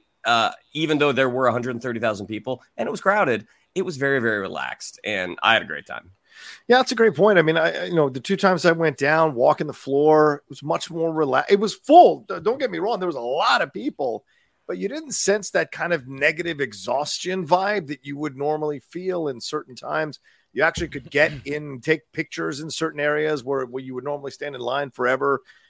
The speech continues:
Speaker 2: Uh, people seemed to be, yeah, there was a, a, a s-, a hi-, a happier vibe, a more relaxed vibe. And you're right, Shannon, to bring that up, because this is the second year of a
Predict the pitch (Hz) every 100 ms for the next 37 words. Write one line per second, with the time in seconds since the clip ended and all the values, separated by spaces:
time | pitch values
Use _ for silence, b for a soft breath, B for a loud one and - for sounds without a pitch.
0 | b 135 131 - 170 196 180 - 226 196
1 | 196 233 269 160 151 156 160 143 - 143
2 | 160 - - - 151 135 - 208 131 147
3 | 196 233 208 175 143 143 143 143 - _
4 | _ 123 156 180 139 139 147 - 135 123
5 | 127 131 147 165 208 220 - 175 160 131
6 | 151 143 143 226 277 151 147 123 - _
7 | _ _ - 202 220 262 220 208 - 220
8 | 247 254 233 208 208 202 190 165